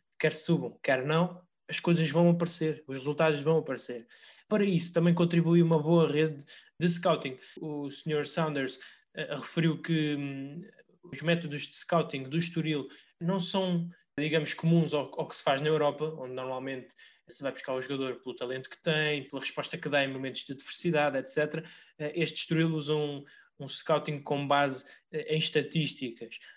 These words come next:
e, a meu ver, tem resultado muito bem. Está à vista, a equipa esteve nos, nos quartos de final da Taça da Liga, está nos oitavos de final da Taça de Portugal e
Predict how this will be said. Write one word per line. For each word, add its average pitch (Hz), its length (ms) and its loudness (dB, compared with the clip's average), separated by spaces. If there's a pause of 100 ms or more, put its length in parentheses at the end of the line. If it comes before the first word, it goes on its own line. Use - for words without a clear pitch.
(120)
e, 151 260 0
a 165 60 2
meu 143 140 0
ver, 156 220 4
tem 165 140 2
resultado 165 420 4
muito 175 200 4
bem. 143 140 -2
Está 139 300 0
à 143 40 0
vista, 170 340 -2 (120)
a 131 40 -4
equipa 139 280 -4
esteve 120 540 -4
nos, 147 280 -6 (320)
nos 143 120 -8
quartos 147 220 0
de - 40 -4
final 156 200 0
da 151 120 0
Taça 151 280 -2
da 180 80 4
Liga, 196 380 2 (300)
está - 280 0
nos 147 160 -2
oitavos 143 280 0
de - 60 -8
final 139 240 0
da 131 100 -2
Taça 131 260 -2
de - 100 -14
Portugal 170 580 4 (640)
e 185 400 2